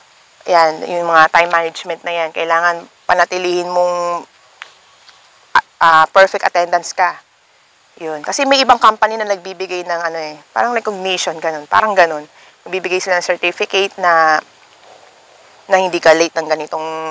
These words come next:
wala kang late, wala kang absent ng ganitong buwan, ganun. Parang nakaka-touch, di ba? Parang very inspirable at the same time, ah, determinado ka na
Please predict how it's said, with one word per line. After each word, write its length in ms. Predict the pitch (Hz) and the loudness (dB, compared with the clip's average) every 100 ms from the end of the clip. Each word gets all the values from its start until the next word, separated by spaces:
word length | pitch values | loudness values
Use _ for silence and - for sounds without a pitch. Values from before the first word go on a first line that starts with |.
| 160 160 160 156 - 170 - | -10 -10 -10 -12 -12 -12 0
wala 120 | 180 - | 2 4
kang 160 | 196 | 2
late, 160 | 190 214 | -2 -2
wala 160 | 208 | 0
kang 160 | 185 180 170 | 0 2 0
absent 320 | 170 196 - | 0 -10 -8
ng 120 | 160 | -8
ganitong 340 | 165 160 185 208 | -8 -8 -10 -2
buwan, 320 | 208 185 180 180 185 | 2 4 2 -8 -10
ganun. 360 | 170 165 160 - - - | -10 -10 -14 -18 -20 0
Parang 200 | 311 339 | 2 6
nakaka-touch, 600 | 339 294 196 196 190 - | 8 6 6 2 -2 -4
di 120 | 156 | -14
ba? 120 | 143 143 _ _ _ _ | -14 -18 _ _ _ _
Parang 240 | - 240 233 | 0 2 2
very 320 | 226 233 226 214 208 202 196 190 175 - - _ - - - - | 2 2 -2 -4 -4 -4 -4 -6 -8 -14 -20 _ -20 -20 -18 -8
inspirable 720 | 208 - 202 190 185 170 180 | -6 2 2 4 2 4 2
at 160 | 180 185 | 2 -2
the 140 | 160 | -8
same 260 | - 175 175 | -8 -10 -4
time, 220 | 180 175 175 | -2 -2 -4
ah, 240 | 156 147 143 - | -6 -8 -14 -10
determinado 720 | 247 262 247 233 214 208 196 | 2 2 4 4 6 6 4
ka 140 | 208 | 2
na 300 | 196 175 165 | 2 -2 -4